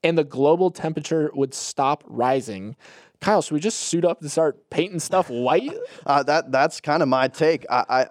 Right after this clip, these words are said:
Speaker 2: I will say, I was very excited by this news 'cause they finally discovered something more pale than my skin, which I'm, I'm very excited about.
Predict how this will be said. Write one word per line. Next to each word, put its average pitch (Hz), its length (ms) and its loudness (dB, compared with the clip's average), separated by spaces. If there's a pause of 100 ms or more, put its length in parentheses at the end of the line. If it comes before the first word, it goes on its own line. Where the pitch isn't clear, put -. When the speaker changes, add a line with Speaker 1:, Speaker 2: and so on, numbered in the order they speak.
Speaker 2:
I 131 40 4
will 160 220 2
say, 120 400 2 (280)
I - 40 -4
was 117 80 0
very 147 140 4
excited 123 280 2
by 113 100 4
this 107 180 -4
news 107 220 0
'cause 104 180 -4
they 104 140 0
finally 110 560 0 (340)
discovered 110 400 0
something 107 340 -2
more 101 200 0
pale 101 240 -2
than 98 100 -4
my 92 120 -2
skin, 98 300 -6 (120)
which - 180 -2
I'm, 107 240 -2
I'm 117 140 -6
very 131 320 4
excited 107 420 0
about. 98 360 2